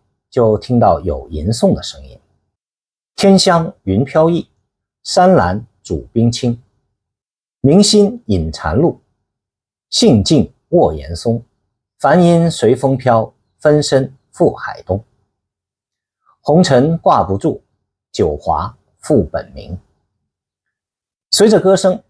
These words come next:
山路上走来一个游方的僧人。金隆基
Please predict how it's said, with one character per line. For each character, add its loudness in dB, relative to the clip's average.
山 -2
路 2
上 0
走 -2
来 -4
一 0
个 0
游 -4
方 -2
的 -2
僧 -2
人。 -6
金 2
隆 4
基 0